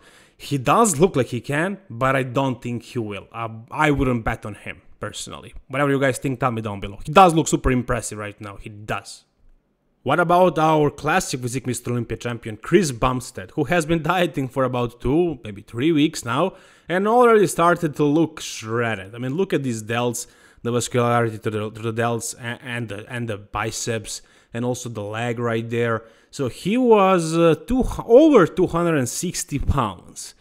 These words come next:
And you would guess that he got a little bit chubby because that's a lot of weight for a classic physique guy, but not really, no. And he was actually on really low gear.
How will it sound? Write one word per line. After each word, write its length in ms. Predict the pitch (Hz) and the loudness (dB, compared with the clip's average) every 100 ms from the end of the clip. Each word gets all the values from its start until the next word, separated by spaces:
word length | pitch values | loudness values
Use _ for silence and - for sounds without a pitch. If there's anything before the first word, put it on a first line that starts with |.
| - _ - | -20 _ -8
And 120 | 120 | -2
you 100 | 226 | 0
would 160 | 285 196 | 0 2
guess 240 | 233 247 | 2 0
that 120 | 214 | -4
he 140 | - 220 | -6 -4
got 320 | 156 190 - | -4 -6 -4
a 60 | |
little 240 | 185 233 160 | -6 -4 -6
bit 160 | 202 | -6
chubby 360 | - - 208 147 | -8 -4 -2 -2
because 300 | 127 143 131 | -4 -4 -4
that's 280 | 123 - - | -4 -6 -2
a 60 | |
lot 360 | 202 165 196 220 | -2 -2 -2 0
of 120 | 175 | 2
weight 220 | 165 190 | 2 0
for 160 | - 147 | 0 -4
a 40 | |
classic 440 | 139 143 185 - 135 | -2 -2 -2 -2 -4
physique 380 | 135 131 170 147 | -2 2 2 2
guy, 280 | 147 147 143 - - - | 0 0 -6 -12 -18 -4
but 120 | 202 | -2
not 180 | 285 330 | 0 0
really, 600 | 294 294 349 311 135 101 | 2 2 2 2 0 -2
no. 600 | 113 143 175 254 110 92 117 | -2 2 2 2 -2 -8 -8
And 200 | 147 202 | 0 2
he 120 | 202 302 | 4 4
was 140 | 262 | 2
actually 260 | 269 - 208 | 0 0 2
on 140 | 147 | 2
really 540 | 135 147 175 190 190 175 | 2 4 6 6 6 6
low 460 | 151 143 165 175 | 6 6 6 6
gear. 440 | 135 131 180 101 | 4 0 0 0